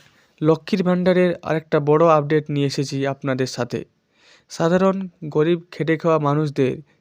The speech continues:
এই লক্ষ্মীর ভাণ্ডারের টাকা অত্যন্ত জরুরি, তাই বেশি দেরি না করে এই ভিডিওটা শুরু করছি। লক্ষ্মীর ভাণ্ডারে জানুয়ারি মাসের টাকা দেওয়ার তারিখ প্রকাশ। আজ জানুয়ারি মাসে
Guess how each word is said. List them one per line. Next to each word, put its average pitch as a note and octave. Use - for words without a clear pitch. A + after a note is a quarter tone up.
এই D3+
লক্ষ্মীর C#3+
ভাণ্ডারের D3+
টাকা C#3+
অত্যন্ত C#3+
জরুরি, B2+
তাই D#3
বেশি D3+
দেরি D3+
না D#3+
করে C#3+
এই C#3+
ভিডিওটা C#3
শুরু C3+
করছি। B2
লক্ষ্মীর E3+
ভাণ্ডারে F3+
জানুয়ারি E3
মাসের D#3+
টাকা D3
দেওয়ার C#3
তারিখ C#3+
প্রকাশ। D2+
আজ F3
জানুয়ারি E3
মাসে D#3